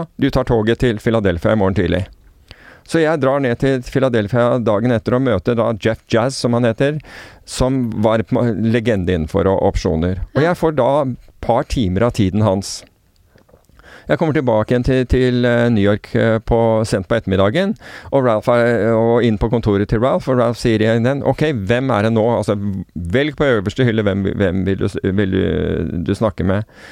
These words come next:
Speaker 1: Og jeg tenker, ja, Chicago Research and Trading, det var en av de, de, s-, de, eh, de, de fremste innenfor dette området. Og d-, akkurat det samme, han tar telefonen, og, "Joe, it's Ralph.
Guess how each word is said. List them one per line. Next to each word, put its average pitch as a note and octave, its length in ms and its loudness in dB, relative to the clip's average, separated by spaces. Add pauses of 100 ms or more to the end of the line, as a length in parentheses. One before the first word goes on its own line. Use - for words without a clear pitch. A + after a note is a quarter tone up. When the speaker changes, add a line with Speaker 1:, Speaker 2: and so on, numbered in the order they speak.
(840)
Speaker 1:
Og F3 140 2
jeg C#3 180 0
tenker, B2+ 220 -2 (960)
ja, E3+ 220 2
Chicago B2 560 0
Research B2 400 0
and B2 100 0
Trading, C3 460 0 (160)
det A2 100 2
var A#2+ 140 2
en G#2 80 0
av G#2+ 100 0
de, A2 160 0
de, G2 140 0 (240)
s-, - 100 -6 (320)
de, G2+ 140 -2 (160)
eh, F#2+ 400 -2 (580)
de, G#2 240 0
de A#2 140 0
fremste A2 400 -2
innenfor F#2 240 -2
dette A2 160 -2
området. G#2+ 480 0 (500)
Og A#2 220 0
d-, D2 80 -10 (160)
akkurat G#2+ 320 0
det - 80 -4
samme, C3 240 0
han F2 160 -4
tar F2 80 -2
telefonen, D3 640 0 (380)
og, A#2+ 260 0
"Joe, D3+ 400 0
it's C3+ 180 -2
Ralph. C#3+ 460 0